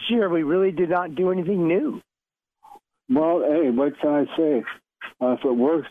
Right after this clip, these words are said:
Speaker 2: keep doing it, right?
Speaker 1: Yeah, you know, and, and, you know, 'cause we've got all the brines for brine and herring, anchovy, sardines. We got all the, you know, seventeen different cures for curing salmon eggs.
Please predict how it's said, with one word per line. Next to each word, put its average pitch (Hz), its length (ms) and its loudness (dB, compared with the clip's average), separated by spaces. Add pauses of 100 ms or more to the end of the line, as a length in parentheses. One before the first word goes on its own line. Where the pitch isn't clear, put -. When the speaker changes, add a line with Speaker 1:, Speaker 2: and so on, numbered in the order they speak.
Speaker 2:
keep 139 220 0
doing 147 260 2
it, 98 140 0
right? 117 340 0 (760)
Speaker 1:
Yeah, 202 560 -2 (180)
you 165 100 0
know, 190 160 2
and, 175 560 -2
and, 190 300 -12
you 185 140 -4
know, 170 200 2
'cause 170 160 -4
we've 165 160 0
got 170 160 0
all 196 140 0
the 196 80 -4
brines 175 460 -2
for 170 80 -6
brine 165 360 -2
and 170 160 -2
herring, 165 440 -2
anchovy, 165 640 -2
sardines. 175 640 0
We 139 100 -2
got 147 140 2
all 170 160 0
the, 151 160 0 (600)
you 165 120 -4
know, 156 160 0 (120)
seventeen 170 540 -2
different 151 400 -2
cures 196 320 2
for 156 100 -4
curing 180 380 -2 (100)
salmon 190 360 0
eggs. 170 340 0